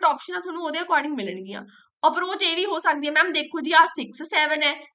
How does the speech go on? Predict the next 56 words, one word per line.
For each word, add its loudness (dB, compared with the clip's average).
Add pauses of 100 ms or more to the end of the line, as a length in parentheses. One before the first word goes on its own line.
ਇਹਨਾਂ 2
ਨੇ 0
ਬਦਲ 0
ਕੇ -4
ਰੱਖਤਾ -2
ਸੈਵਨ -4
ਸਿਕਸ। -10
ਯਾਨੀ 0
ਕਿ -6
ਮੰਨ 4
ਲਓ, 4
ਅਗਰ 0
ਏ -2
B -2
ਸੀ, -6
ਤਾਂ 0
ਉਹਨਾਂ -2
ਨੇ -4
ਇੱਕ -6
ਨਵਾਂ 2
ਕੋਡ -4
ਕੀ -8
ਬਣਾਤਾ? 2
ਬੀ -6
ਏ -4
ਬਣਾਤਾ। -4 (720)
ਤਾਂ 12
ਉਸ 4
ਹਿਸਾਬ 6
ਨਾਲ 2
ਇਹਦਾ 4
ਆਨਸਰ 2
ਕੀ -8
ਬਣ 2
ਜਾਂਦਾ? 0 (280)
ਨਾਈਨ 8
ਏਟ 2
ਨੂੰ, -6
ਬੇਟਾ, 0 (100)
ਮਤਲਬ, -4
ਇੱਕ -10
ਦੂਸਰੇ -8
ਦੇ -6
ਰਿਵਰਸ -2
'ਚ -8
ਲਿਖ -4
ਦਿਓ, -8
ਤਾਂ -2
ਸਾਡੇ 2
ਕੋਲ -6
ਫਿਰ -6
ਏਟੀ -4
ਨਾਈਨ -4
ਆਨਸਰ -6
ਆ 0
ਜਾਂਦਾ। 0